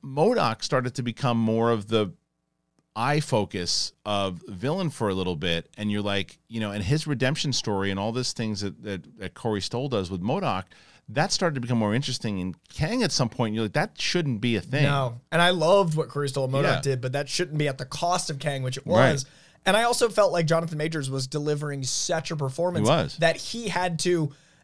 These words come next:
Speaker 2: outact some of the choices they had plot-wise Kang making.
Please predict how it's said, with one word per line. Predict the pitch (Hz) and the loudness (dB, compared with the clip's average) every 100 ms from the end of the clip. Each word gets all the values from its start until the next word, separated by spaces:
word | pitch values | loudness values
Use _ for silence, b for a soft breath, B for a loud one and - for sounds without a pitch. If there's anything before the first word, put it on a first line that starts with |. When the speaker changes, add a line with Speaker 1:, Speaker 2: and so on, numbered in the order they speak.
| _ | _
Speaker 2:
outact | 180 190 196 - 180 170 - | 4 4 2 2 4 4 0
some | - 185 170 | -2 0 2
of | 147 | 0
the | 147 | -2
choices | 131 - - 156 170 - 165 | -2 -2 0 0 0 -2 -2
they | 147 147 | -2 -2
had | 151 147 135 | 0 -2 -4
plot-wise | - 226 247 262 170 147 131 131 | -6 -2 0 0 -2 -4 -4 -6
Kang | 156 135 | -4 -2
making. | 135 131 131 | -2 -4 -4